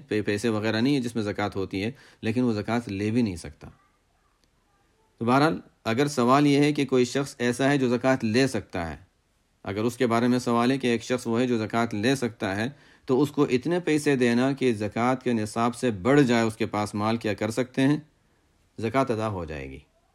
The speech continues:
اتنی بات تو طے ہے کہ زکوٰۃ ادا ہو جائے گی۔ کرنا چاہیے، نہیں کرنا چاہیے، اس میں حالات کے لحاظ سے فرق ہوتا ہے۔ مثلاً ہمارے دور میں ایک مہینے کا انسان کے خرچہ کتنا ہے، وہ انسان اکیلا ہے یا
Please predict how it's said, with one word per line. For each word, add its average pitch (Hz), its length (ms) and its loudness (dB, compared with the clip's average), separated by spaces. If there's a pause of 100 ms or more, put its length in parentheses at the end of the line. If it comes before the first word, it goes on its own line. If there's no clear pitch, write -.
(880)
اتنی 123 200 -2
بات 117 220 0
تو 123 80 2
طے 117 220 2
ہے - 60 -4
کہ 113 120 -4
زکوٰۃ 110 300 -4
ادا 101 180 -2
ہو 95 160 -4
جائے 82 260 -8
گی۔ 71 120 -14 (440)
کرنا 135 320 4
چاہیے، 147 340 6
نہیں 143 140 6
کرنا 143 300 2
چاہیے، 139 320 0 (300)
اس - 160 -8
میں 127 100 2
حالات 110 340 0
کے 107 60 -6
لحاظ 90 220 -6
سے 107 100 -8
فرق 82 320 -10
ہوتا 73 280 -12
ہے۔ 71 60 -16 (380)
مثلاً 135 380 0 (180)
ہمارے 117 300 0
دور 87 200 -6
میں 76 140 -10 (1000)
ایک 123 220 0
مہینے 117 320 4
کا 113 320 0
انسان 117 360 -2
کے 113 80 -4
خرچہ 107 320 -4
کتنا 117 440 0
ہے، 110 80 -2 (400)
وہ 104 100 -4
انسان 107 300 -2
اکیلا 110 440 0
ہے 113 100 2
یا 107 140 0